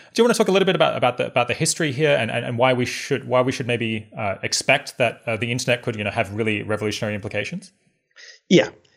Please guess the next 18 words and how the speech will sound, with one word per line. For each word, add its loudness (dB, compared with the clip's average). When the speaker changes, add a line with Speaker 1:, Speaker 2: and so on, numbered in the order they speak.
Speaker 2:
A-, 4
and 4
implications 4
is -2
good. 0
I, 4
I 4
don't 2
use -4
the 0
word 2
cause 2
because, 0
of -8
course, 4
every 6
human, 6
uh, 4